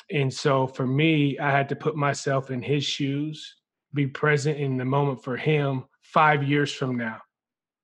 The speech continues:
What decision would he have wanted his coach to make that he would have probably fought in the moment? And so I, I made the decision to redshirt him. Uh, we went fifteen and seventeen that year, had some long losing streaks.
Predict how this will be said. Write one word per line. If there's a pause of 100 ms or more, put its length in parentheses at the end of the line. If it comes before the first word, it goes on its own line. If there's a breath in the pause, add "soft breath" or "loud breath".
What
decision
would (280)
he
have
wanted
his
coach
to
make (600)
that
he
would
have (120)
probably
fought
in
the
moment? (760 soft breath)
And
so
I,
I
made
the
decision
to
redshirt
him. (880)
Uh,
we
went
fifteen
and
seventeen
that
year,
had
some
long
losing
streaks.